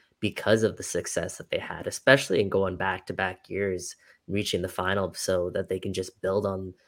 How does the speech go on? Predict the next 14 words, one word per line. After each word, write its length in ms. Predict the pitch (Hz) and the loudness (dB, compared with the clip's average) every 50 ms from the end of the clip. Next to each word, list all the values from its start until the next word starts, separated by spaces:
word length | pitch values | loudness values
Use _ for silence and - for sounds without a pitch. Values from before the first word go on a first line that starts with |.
| _ _ _ - | _ _ _ 2
you 80 | 113 | 4
know, 80 | 113 104 | 4 6
the 100 | 98 95 | 6 4
momentum, 580 | 92 90 92 95 95 95 101 107 - 104 87 87 | 2 0 0 0 0 0 -2 -2 -4 -6 -2 2
the 100 | 98 107 | 6 6
overall 300 | 127 147 139 127 85 - | 6 6 6 4 4 2
story, 380 | - - - 101 98 101 101 | -2 -4 -2 0 0 0 0
the 120 | 95 95 98 | 2 2 2
overall 340 | 110 123 120 123 107 92 92 | 2 2 2 2 2 2 0
narrative 460 | 92 92 95 101 98 95 92 87 87 | -2 -2 -2 -2 -2 -2 -4 -4 -6
of 120 | 95 90 | -10 -8
just 220 | 87 - 95 - - | -8 -8 -8 -6 -4
waiting 380 | 101 95 104 107 110 107 101 | 0 2 2 4 4 2 2
until, 560 | 95 95 92 - - 101 98 98 90 90 92 | 0 -2 -2 -2 0 0 2 2 0 -2 -4